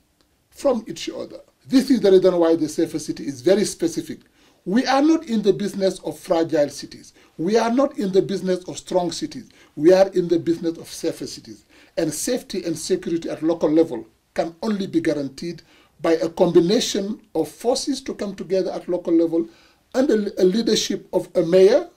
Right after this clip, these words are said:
who is committed and who is ready to engage. And that is what we are planning for. When Africans will come together and chart their way forward, make a compact on issues of concern, learn from their practice,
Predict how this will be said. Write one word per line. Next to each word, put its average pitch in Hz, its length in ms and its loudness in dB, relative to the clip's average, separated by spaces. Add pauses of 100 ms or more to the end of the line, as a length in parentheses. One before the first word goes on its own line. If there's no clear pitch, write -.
(120)
who 143 100 -6
is 135 120 -6
committed 214 580 -2 (400)
and 165 140 -2
who 160 140 6
is 165 80 8
ready 165 220 4
to 156 160 -6
engage. 139 480 -10 (280)
And 190 220 0
that 214 220 -2
is 190 180 -4
what 165 200 2
we 156 100 0
are 147 100 2
planning 139 420 -6
for. - 320 -18 (600)
When 262 360 4
Africans 208 560 -6
will 160 160 2
come 208 240 -2
together 139 440 -6 (480)
and 160 220 -6
chart 277 340 -4
their 180 180 2
way 170 180 4
forward, 135 480 -10 (560)
make 196 340 2
a 190 60 -6
compact - 720 -8 (200)
on 165 220 -4
issues 196 340 -2
of - 160 -2
concern, 156 460 -10 (600)
learn 226 400 6
from 202 260 -6
their 185 140 2
practice, - 680 -14